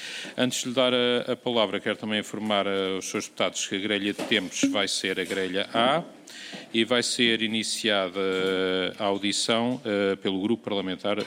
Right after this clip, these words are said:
do P S D. Pergunto agora ao senhor embaixador se pretende fazer alguma declaração inicial.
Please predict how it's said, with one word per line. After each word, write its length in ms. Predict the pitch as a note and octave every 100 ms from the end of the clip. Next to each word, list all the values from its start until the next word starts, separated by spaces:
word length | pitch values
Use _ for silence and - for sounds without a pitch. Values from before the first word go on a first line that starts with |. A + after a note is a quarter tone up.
| -
do 100 | G#2
P 140 | -
S 420 | F#2+ F#2 - -
D. 140 | D#2+ D2 _ - - - -
Pergunto 300 | A#2 A#2 B2+
agora 160 | B2
ao 80 | A2
senhor 240 | - A2 G2+
embaixador 580 | G2+ G#2+ - A2+ C3+
se 80 | C3+
pretende 300 | - - G#2
fazer 240 | - G2 A2
alguma 320 | G#2+ G2+ G#2
declaração 760 | - G#2 G2 F#2+ - G#2+ A2+ A#2
inicial. 580 | G#2 G#2 F#2+ - E2 D2+